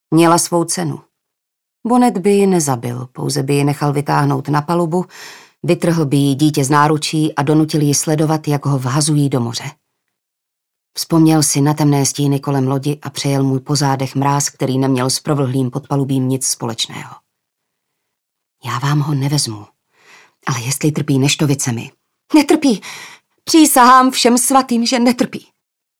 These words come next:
Ze stínu vystřelila drobná ruka a popadla ho za rukáv.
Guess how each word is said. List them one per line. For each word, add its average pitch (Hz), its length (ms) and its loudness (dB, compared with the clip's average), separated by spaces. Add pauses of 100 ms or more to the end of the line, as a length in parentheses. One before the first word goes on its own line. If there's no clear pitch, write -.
(680)
Ze 147 100 -6
stínu 214 300 -4
vystřelila 208 500 -4
drobná 175 400 -2
ruka - 320 -6
a - 80 -14
popadla 175 340 -6
ho 160 100 -4
za 143 140 -2
rukáv. - 460 -12